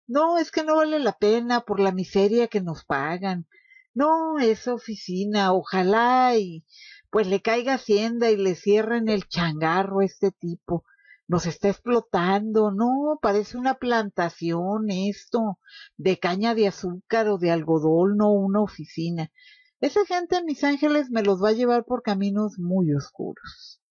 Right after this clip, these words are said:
Una persona que se junta con personas que son, pues, ambiciosas, que les dicen, ¿Sabes qué? Pues este mes no se ve muy bien, pero vamos a hacer que sea un buen mes.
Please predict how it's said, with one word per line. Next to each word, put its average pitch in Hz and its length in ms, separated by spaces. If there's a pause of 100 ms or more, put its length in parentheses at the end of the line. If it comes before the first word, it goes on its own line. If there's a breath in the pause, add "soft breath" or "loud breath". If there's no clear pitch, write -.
(600 soft breath)
Una 165 280
persona 277 640
que - 160
se - 180
junta 254 720
con 143 180
personas 185 840 (180)
que 156 100
son, 175 720 (500 loud breath)
pues, - 220
ambiciosas, 214 960
que 156 140
les 156 200
dicen, 190 420
¿Sabes 214 380
qué? 285 280 (420 loud breath)
Pues 170 200
este 349 300
mes 349 380
no 262 500
se 294 200
ve 262 200
muy 277 200
bien, 254 300
pero 160 240
vamos 196 460
a 190 40
hacer 233 400
que 151 120
sea 180 400
un 175 280
buen 165 540
mes. 160 500